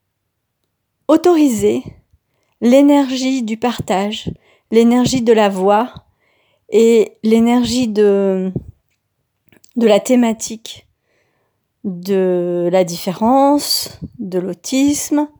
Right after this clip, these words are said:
du neuroatypisme, du haut potentiel, peu importe comment on les appelle, revenir. Et, euh, et cette saison deux, je ne sais pas, je ne peux pas vous dire quand est-ce qu'elle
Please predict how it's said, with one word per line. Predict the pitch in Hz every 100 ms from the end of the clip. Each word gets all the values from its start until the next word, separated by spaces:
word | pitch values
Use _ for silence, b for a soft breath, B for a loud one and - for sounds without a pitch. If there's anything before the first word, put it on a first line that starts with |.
| _ _ -
du | 180 202
neuroatypisme, | 196 196 190 185 - 196 - - - 294 311 - - 311 311 b b b b
du | 196
haut | 190
potentiel, | 208 220 269 277 - 311 311
peu | 311
importe | 233 214 226 -
comment | 202 196 190
on |
les | 180 180
appelle, | 180 - 240 311 202 - b b b b
revenir. | - 240 226 208 180 - - - _ _ _ _ _ _ _ _ -
Et, | 190 185 180
euh, | 175 175 185 - 220 - _ _ _ _ _ _ _ _ _ _ _ _
et | 214 214
cette | - 214
saison | - 262 233 226
deux, | 202 233
je | 277
ne | -
sais | - 214
pas, | - 220
je | 269
ne | 226
peux | 208
pas | 269
vous | 320
dire | 214 226
quand | 226 208
est-ce | 202
qu'elle | - 180